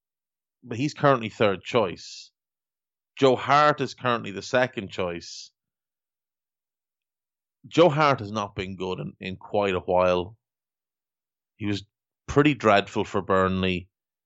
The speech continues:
was pretty dreadful for Torino. He was pretty dreadful on loan at West Ham. You'd have real concerns if Joe Hart has to come into this team. That's the one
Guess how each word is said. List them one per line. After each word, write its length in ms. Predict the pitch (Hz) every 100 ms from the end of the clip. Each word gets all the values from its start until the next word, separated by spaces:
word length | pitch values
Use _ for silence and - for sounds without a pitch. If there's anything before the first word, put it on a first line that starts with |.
| _ _
was 100 | -
pretty 240 | - 131 131
dreadful 460 | 110 104 101 -
for 160 | 92 104
Torino. 760 | - 101 92 92 87 90 87 90 _ _ _ _ _ _ _ _
He 80 | -
was 120 | -
pretty 200 | 135 139
dreadful 520 | 123 113 107 - 104
on 120 | 95
loan 260 | 95 95 92
at 100 | 92
West 300 | 98 92 -
Ham. 440 | 95 90 87 87 82 _ _ _ _ _ _ _ _ _ _ _ _ _ _ _ _ _ _ _ _ -
You'd 160 | 120
have 260 | 98 139 123
real 220 | 147 175
concerns 600 | - 139 127 123 113 104
if 120 | 98 -
Joe 220 | 110 95
Hart 280 | 98 95 95
has 200 | 95 -
to 80 |
come 160 | 92 98
into 180 | 92 92
this 200 | 92 -
team. 260 | 95 90 - _ _ _ _ _ _ _ _ _ _ _ _
That's 280 | - 135 -
the 100 | -
one 480 | 135 127 127 123 113